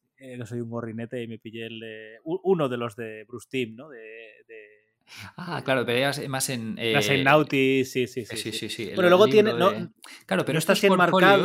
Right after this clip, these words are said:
Speaker 2: portfolios,
Speaker 1: no
Speaker 2: no,
Speaker 1: está
Speaker 2: no, no.
Speaker 1: enmarcado así, pero el, el que me pillé hace poco es uno dedicado a Darwin Cook de D C, que era D C Graphic Inc. Y que
Speaker 2: Ah,
Speaker 1: tenía,
Speaker 2: sí.
Speaker 1: eh, tiene, mm, todas las portadas estas del el,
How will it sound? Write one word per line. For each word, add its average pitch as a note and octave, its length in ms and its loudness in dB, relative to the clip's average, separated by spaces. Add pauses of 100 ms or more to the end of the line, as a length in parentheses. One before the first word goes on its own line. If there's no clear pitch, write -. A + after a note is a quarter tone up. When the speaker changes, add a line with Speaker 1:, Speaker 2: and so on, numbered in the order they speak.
Speaker 2:
portfolios, F#3+ 360 -2
Speaker 1:
no D#3 40 -16
Speaker 2:
no, D3 60 -4
Speaker 1:
está G#3 180 0
Speaker 2:
no, - 60 0
no. F3+ 60 2
Speaker 1:
enmarcado E3+ 340 4
así, E3+ 260 -2
pero D3 340 -4
el, B2+ 520 -6
el B2+ 180 -10
que C3+ 80 -10
me B2 80 -8
pillé B2+ 240 -8
hace F#3 160 -8
poco F#3 400 -6
es - 240 -10
uno E3 300 -10
dedicado D3+ 720 -4
a C3+ 160 -4
Darwin C#3 500 -8
Cook F#3+ 280 -4
de C#3+ 100 -6
D D3 120 -6
C, F3 200 -8
que - 80 -10
era D#3 100 -2
D D#3 120 -10
C F3 160 -10
Graphic D#3 420 -10
Inc. B2 320 -10
Y - 680 -10
que - 60 -6
Speaker 2:
Ah, - 60 -10
Speaker 1:
tenía, D#3+ 540 -2
Speaker 2:
sí. - 280 -16 (180)
Speaker 1:
eh, C#3 440 -2
tiene, D3+ 560 -2
mm, C#3+ 360 -10 (180)
todas D#3 160 0
las D3+ 160 -2
portadas D3 480 -2
estas D3+ 260 -6
del A2+ 240 -10
el, G#2 240 -20